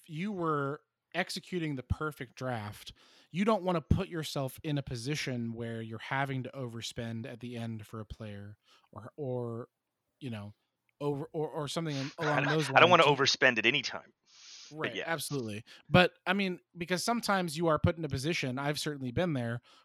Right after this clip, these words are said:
Speaker 1: where, you know, you just want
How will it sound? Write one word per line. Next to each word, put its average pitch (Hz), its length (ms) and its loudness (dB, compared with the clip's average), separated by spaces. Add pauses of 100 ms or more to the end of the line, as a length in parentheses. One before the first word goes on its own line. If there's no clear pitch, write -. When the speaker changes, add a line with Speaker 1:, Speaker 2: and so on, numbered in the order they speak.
Speaker 1:
where, 135 640 0 (1500)
you 147 160 -2
know, 120 200 0
you 156 600 4
just 147 260 0
want 131 600 0